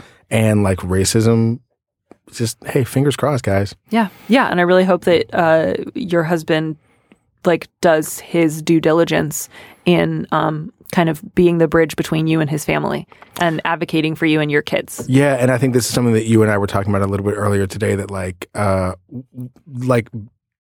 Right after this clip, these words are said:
Speaker 1: that, like, being in, like, the level of,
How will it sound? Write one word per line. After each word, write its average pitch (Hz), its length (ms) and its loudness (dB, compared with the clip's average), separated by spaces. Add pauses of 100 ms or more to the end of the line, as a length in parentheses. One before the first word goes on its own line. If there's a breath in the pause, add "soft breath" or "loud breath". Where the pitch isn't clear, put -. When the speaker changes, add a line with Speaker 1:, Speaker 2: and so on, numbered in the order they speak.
(160)
Speaker 1:
that, 123 200 -2
like, 107 240 -2
being 123 360 4
in, 104 260 0 (240)
like, 107 180 0
the 117 120 2
level 120 600 2
of, 101 380 -2